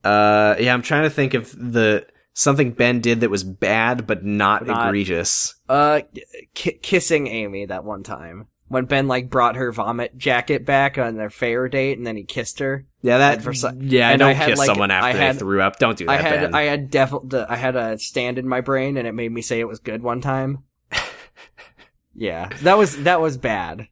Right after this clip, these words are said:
Speaker 1: Yeah,
Speaker 2: But
Speaker 1: that
Speaker 2: it
Speaker 1: was
Speaker 2: wasn't,
Speaker 1: bad.
Speaker 2: it wasn't, like, <laughs> it wasn't horrible.
Speaker 1: Now, this is a question that I like.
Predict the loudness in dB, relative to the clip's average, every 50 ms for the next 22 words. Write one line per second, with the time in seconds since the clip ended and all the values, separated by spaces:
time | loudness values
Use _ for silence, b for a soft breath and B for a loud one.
0 | _ _ _ 0 2 4 6 4 4 4 2 2 2 0 -2 -2 -4 b b b
1 | b b b 2 4 6 6 4 4 4 2 0 0 2 2 4 4 2 0 -2
2 | -10 -12 -14 -20 _ _ -16 -6 -2 -2 -2 -2 -2 -6 -4 0 0 2 2 4
3 | 4 4 2 2 0 -2 -2 -4 _ _ _ -8 -4 -2 0 0 0 0 -2 0
4 | 0 -2 -2 -2 -6 _ _ _ -20 -20 _ _ _ 0 2 4 4 4 2 2
5 | 2 0 0 2 2 2 2 2 0 -4 -2 0 2 2 2 2 0 -4 -8 -10
6 | -10 -12 -14 -20 _